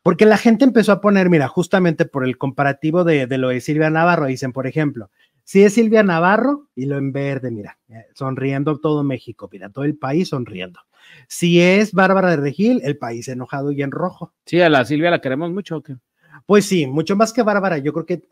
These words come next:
Speaker 1: yo creo que a Bárbara la puedes querer todo el mundo <laughs> más que a cualquiera.
Speaker 2: Ujú.
Speaker 1: Este, eh, lo que pasa es que Bárbara Regil, siendo muy claro, sí es muy cai-,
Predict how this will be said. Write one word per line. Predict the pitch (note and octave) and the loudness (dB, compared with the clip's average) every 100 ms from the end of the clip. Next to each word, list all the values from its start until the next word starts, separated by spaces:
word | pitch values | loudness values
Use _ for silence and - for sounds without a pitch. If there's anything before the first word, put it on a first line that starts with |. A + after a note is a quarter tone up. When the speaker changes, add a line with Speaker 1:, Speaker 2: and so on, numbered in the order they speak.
| D3+ | -6
Speaker 1:
yo | G3+ | 0
creo | A3+ | 2
que | A#3+ | 2
a | |
Bárbara | G#3+ G3+ G#3+ G3 | 2 2 0 0
la | E3 C#3+ D#3 - C3 | -2 -4 -10 -20 -10
puedes | D#3 D#3 E3 | -8 -6 -8
querer | D#3 C#3+ C#3 _ | -6 -6 -8 _
todo | D#3 D3 | -6 -4
el | D3 - | -6 -4
mundo | E3 D#3 | -2 -2
<laughs> | - | -4
más | D3 - | -6 -8
que | C#3 | -14
a | B2 | -14
cualquiera. | - G#2+ G2+ - - - _ | -14 -16 -16 -20 -20 -20 _
Speaker 2:
Ujú. | A2 F#2+ G#2 F#2+ - A#3 | -14 -12 -12 -14 -18 -16
Speaker 1:
Este, | - C3+ C3 A#2+ - C#3+ B2+ _ _ _ - - | -6 -4 -4 -6 -4 -4 -4 _ _ _ -20 -12
eh, | D#3+ G3+ F#3 | -8 -8 0
lo | A3 A#3+ | 2 2
que | |
pasa | B3 D4 D4+ | 2 0 0
es | - | -2
que | D#4+ | 2
Bárbara | C4+ C4 B3 | 4 4 4
Regil, | G3+ D#3+ F#3 F#3 - _ | 4 0 -2 -4 -6 _
siendo | _ F#3+ F3+ | _ -2 0
muy | F3+ D#3+ E3 | -2 -2 -2
claro, | D#3 G2 G2 | -4 -10 -10
sí | C3 - - G#3 | -12 -8 0 2
es | F3+ | 2
muy | D3+ C3+ C#3 C#3+ D3+ D#3+ D#3+ E3 E3 F#3 F#3 | 0 -2 -2 -2 0 0 0 0 2 2 2
cai-, | F3+ A#2+ G#2 G#2 | 0 -8 -10 -16